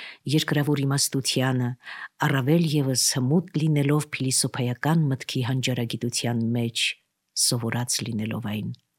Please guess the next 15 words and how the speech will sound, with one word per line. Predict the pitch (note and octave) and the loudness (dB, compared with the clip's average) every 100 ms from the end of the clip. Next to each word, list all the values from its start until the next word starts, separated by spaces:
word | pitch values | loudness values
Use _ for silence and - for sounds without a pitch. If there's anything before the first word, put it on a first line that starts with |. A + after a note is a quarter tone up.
| _ _ _ _ _ - | _ _ _ _ _ 0
Արդ, | C3+ C#3+ - - - - - - | 0 0 -6 -18 -20 -20 -20 -20
ընդունելով | - D#3+ E3+ F#3+ G3 G#3 A#3 | 0 2 4 4 4 4 2
նաև | C3 B2 B2 | 2 0 0
երկնային | B2 C3+ - C3 C#3 F#3 | 0 -2 0 0 4 2
պարագաների | - A#2+ A2+ B2 A#2+ A2+ | 2 0 0 -2 -2 -2
շնորհները, | A2 - A#2 A2+ G#2+ B2+ D#3 D#3 D3+ - - - - | -2 0 -2 -2 -2 0 0 -2 -6 -16 -20 -16 -4
որով | B2+ E3 D#3 | 2 2 2
և | D3+ D3 | 2 0
շուտով | - C#3 D3 C3+ | 0 0 0 0
լուսավորվեց | C#3 - C3+ C3 B2 C3 D3 - | 0 2 2 0 0 0 0 0
և | C3 B2 | -2 -2
թափանցեց | - - C#3+ B2+ - F3+ F3+ - | -4 -2 0 0 2 0 0 0
աստվածատուր | - - - B2+ B2+ - C3+ | 0 -2 -2 -2 -2 -2 -2
հանգամանքների | A#2 A#2 A#2 A#2 A2 A#2+ A2+ A2 | -2 -2 -2 -2 -4 -4 -2 -2
մեջ, | A2+ C3 C#3 | -2 -2 -2